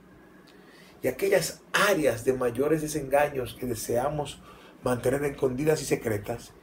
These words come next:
y convertirlos en nuestro punto más fuerte. La palabra de Dios clara-, habla claramente a través del apóstol Pablo, de una manera puntual. Él dice, él dice, el apóstol Pablo,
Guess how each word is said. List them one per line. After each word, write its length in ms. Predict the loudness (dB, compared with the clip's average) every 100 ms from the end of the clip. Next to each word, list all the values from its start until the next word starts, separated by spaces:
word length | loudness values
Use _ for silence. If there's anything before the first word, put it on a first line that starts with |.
| -20 -20
y 60 | -18
convertirlos 840 | -4 0 0 -2 -6 -6 -2 -2
en 120 | -2 -8
nuestro 260 | -8 -12
punto 340 | -8 -8 -8 -10
más 200 | -10 -14
fuerte. 360 | -16 -18 -20 -20 -20 -20 -20 -20 _ -20 -20 -20 -20 -20 -20
La 120 | -20
palabra 240 | -6 0 2
de 40 |
Dios 120 | 2 -2
clara-, 260 | -2 -2
habla 220 | 0 0
claramente 600 | 2 2 2 -2 -6 -12 -16 -20 -20 -20 -20 -6
a 100 | 0
través 260 | 2 4
del 100 | 4
apóstol 480 | 2 2 0 2 4
Pablo, 400 | 8 6 6 -8 -14 -20 -18 -20 -6
de 60 |
una 100 | 0
manera 320 | 4 6 6 6
puntual. 580 | 4 0 2 2 2 0
Él 200 | 0 2
dice, 440 | 0 -2 -2 -4 -8 -20 -20 -20 -20 -20 -12
él 300 | 8 8 8
dice, 260 | 4 -8 -8
el 80 | -10
apóstol 360 | -12 -14 -14
Pablo, 220 | -14 -18